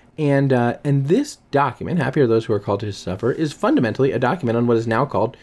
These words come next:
Eucharistic coherence. It's a catechetical document about what the Eucharist is, and then it talks about who may or may not receive Holy Communion.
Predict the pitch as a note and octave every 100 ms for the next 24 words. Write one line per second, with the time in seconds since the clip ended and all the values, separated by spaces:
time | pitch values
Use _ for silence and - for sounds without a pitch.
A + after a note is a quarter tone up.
0 | - - - B2+ F3 A#2+ A2 C#3 C#3+ -
1 | - E3+ F3 D4 - - A#2+ C3 C#3+ C3+
2 | D#3+ C#3 D#3 A#2 A2 C#3 G#2+ B1+ A#2 C#3+
3 | C#3 C3+ C3+ - F2+ C3+ - - - -
4 | A#2 C#3+ E3 C3+ C3 A#2+ B2+ B2 A#2 C#3+
5 | C3+ A#2 F#2+ A#2 B2 A#2 A#2+ B2+ C3+ G2
6 | F#2+ C3